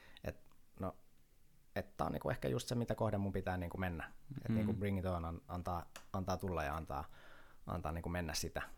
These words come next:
Speaker 1: sitä kohden. Ja, ja, et se, mitä mä aikaisemmin just sanoin siitä niinku epämukavien asioiden tekemisestä, et se niinku pienentää niinku muillakin es-, elämän osa-alueilla sitä kynnystä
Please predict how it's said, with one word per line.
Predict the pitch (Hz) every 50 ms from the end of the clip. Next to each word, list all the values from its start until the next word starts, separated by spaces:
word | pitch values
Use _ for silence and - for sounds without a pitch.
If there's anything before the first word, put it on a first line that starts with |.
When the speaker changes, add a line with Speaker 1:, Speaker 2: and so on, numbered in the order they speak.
| - - - - - - - - - - - -
Speaker 1:
sitä | - 101 92 95 87
kohden. | - 98 95 95 98 82 76 73 - - - - - - - - - - - - - - - - - - -
Ja, | 87 80 73 73 73
ja, | 73 71 73 92 - - 117 110 - - - - - - - - - - - - - - - - - - - - - - - -
et | 90 80 - - - - - - - - - - - - - - - -
se, | - - - - 110 95
mitä | 95 92 - 90
mä | 90 85
aikaisemmin | 85 85 92 92 92 78 76 78
just | 76 - -
sanoin | - 80 78 76 76 80
siitä | 90 80 76 - 78 78 - - - - -
niinku | 80 78 76 78 - 78 - - - -
epämukavien | - - - 90 87 85 - 78 76 73 76
asioiden | 76 - 76 69 71 73 -
tekemisestä, | 76 73 - 73 71 76 80 - - 65
et | 65 -
se | - 101
niinku | 110 117 - 113 - - - - - - - - -
pienentää | 120 120 120 113 104 101 90 - 92 90 87 90 - - - - - - - - - - - - - - - - - - - - - - - - -
niinku | 95 92 - 98
muillakin | 92 104 117 117 113 107 98 90 - - 95 92 92 -
es-, | - 90 90 - -
elämän | 101 98 95 90 87 85
osa-alueilla | 85 90 - 104 90 85 82 82 78 76 78 73 73
sitä | 80 - 87 -
kynnystä | - - 92 90 85 82 82 - - 80